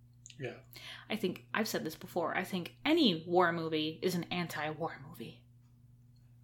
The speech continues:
Speaker 1: It has to be, to be good.
Speaker 2: <laughs> Yeah. Yeah.
Speaker 1: Um,
Speaker 2: Okay. Well.
Speaker 1: Rated on three?
Speaker 2: Yeah.
Speaker 1: One,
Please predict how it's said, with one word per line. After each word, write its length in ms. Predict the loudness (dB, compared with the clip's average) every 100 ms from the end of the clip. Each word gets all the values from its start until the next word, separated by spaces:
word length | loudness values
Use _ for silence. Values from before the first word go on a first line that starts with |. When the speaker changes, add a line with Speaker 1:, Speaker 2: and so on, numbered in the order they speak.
| -2
Speaker 1:
It 140 | 0
has 320 | 6 6 6
to 80 | 0
be, 220 | -2 -2 -2 -6 -10 -14 -8
to 60 | 2
be 260 | 4 4 0 -6
good. 280 | -4 -4 -6
Speaker 2:
<laughs> 80 | -4
Yeah. 280 | 0 2 2 -4 -12 -20 -20 -20 -20 -14
Yeah. 280 | -10 -8 -10 -14 -12
Speaker 1:
Um, 540 | -6 -6 -6 -10 -16 -18 -20 -20 -20 -20 -4
Speaker 2:
Okay. 560 | -2 2 4 4 2 0 -10 -20 0
Well. 360 | 4 6 4 -2 -12 -20 -14
Speaker 1:
Rated 400 | -4 0 2 2 2
on 140 | 2
three? 300 | 4 4 4 -4 -18 -2
Speaker 2:
Yeah. 520 | 0 2 2 2 0 -8 -18 -20 -20 -20 -20 -20 -20 -20 -12
Speaker 1:
One, 260 | -2 -2